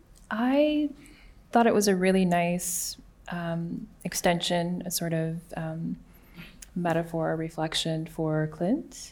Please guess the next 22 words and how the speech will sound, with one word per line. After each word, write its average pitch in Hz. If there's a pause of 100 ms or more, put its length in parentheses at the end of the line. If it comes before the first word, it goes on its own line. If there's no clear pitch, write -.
(140)
Um, 165
you 175
know, 170
particularly 175
someone 165
we, 160
that -
we 160 (240)
haven't 175
seen 160
a 156
lot 151
of 165
that 170
work. 185
We 170
don't 156
know 160 (560)
a -
whole 277
lot 190 (400)
about, 185